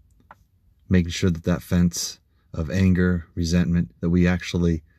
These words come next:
tear that down and allow forgiveness to thrive in the open space. Tearing down fences of selfishness, of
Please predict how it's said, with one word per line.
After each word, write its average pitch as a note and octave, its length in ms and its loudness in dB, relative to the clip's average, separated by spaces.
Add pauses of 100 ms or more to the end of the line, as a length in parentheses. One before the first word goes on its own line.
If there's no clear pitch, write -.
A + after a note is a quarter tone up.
(560)
tear B2 220 4
that G2+ 180 0
down F2 240 2
and E2+ 100 2
allow F2 160 2
forgiveness E2 920 -4 (340)
to - 80 -10
thrive C#2 520 -14 (560)
in E2+ 100 -2
the D#2+ 120 0
open D2+ 240 -6
space. - 500 -14 (840)
Tearing G#2+ 260 4
down F#2 240 0
fences F2 520 -2
of D#2+ 420 -6 (180)
selfishness, - 840 -8 (1400)
of F2 420 0